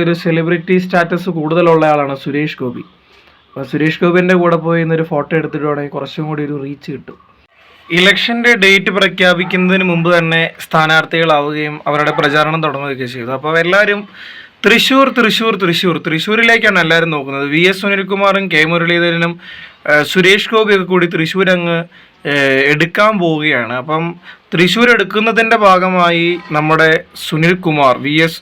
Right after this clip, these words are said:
സുനിൽകുമാർ ടൊവിനോ തോമസിൻ്റെ ഒപ്പമുള്ള ഒരു ഫോട്ടോ ഇടുകയും പിന്നീടത് ചില സാങ്കേതികപരമായ കാരണങ്ങളാൽ പിൻവലിക്കുകയൊക്കെ ചെയ്യേണ്ടതായിട്ട് വന്നു. അപ്പം,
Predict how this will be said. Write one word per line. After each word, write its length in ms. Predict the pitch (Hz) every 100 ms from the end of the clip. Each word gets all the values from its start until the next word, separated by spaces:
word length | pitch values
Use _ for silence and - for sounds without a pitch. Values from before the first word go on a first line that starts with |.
| -
സുനിൽകുമാർ 640 | 156 156 165 170 160 156 160 - - - - - - - 185
ടൊവിനോ 360 | 190 220 240 247
തോമസിൻ്റെ 440 | 220 208 208 208 208
ഒപ്പമുള്ള 340 | 190 190 190 180
ഒരു 100 | 180 180
ഫോട്ടോ 300 | 170 170 196 185
ഇടുകയും 360 | 165 165 165 170 - _ - _ - 190
പിന്നീടത് 540 | 185 202 240 220 214 208 170
ചില 160 | 185 185 196 190
സാങ്കേതികപരമായ 800 | 156 156 170 185 202 220 214 196 180
കാരണങ്ങളാൽ 560 | 165 165 170 170 170 175 - - - _ -
പിൻവലിക്കുകയൊക്കെ 760 | 165 165 180 185 196 190 175 180
ചെയ്യേണ്ടതായിട്ട് 540 | 165 156 160 165 147 147
വന്നു. 180 | 117 131 _ - 143
അപ്പം, 200 | 170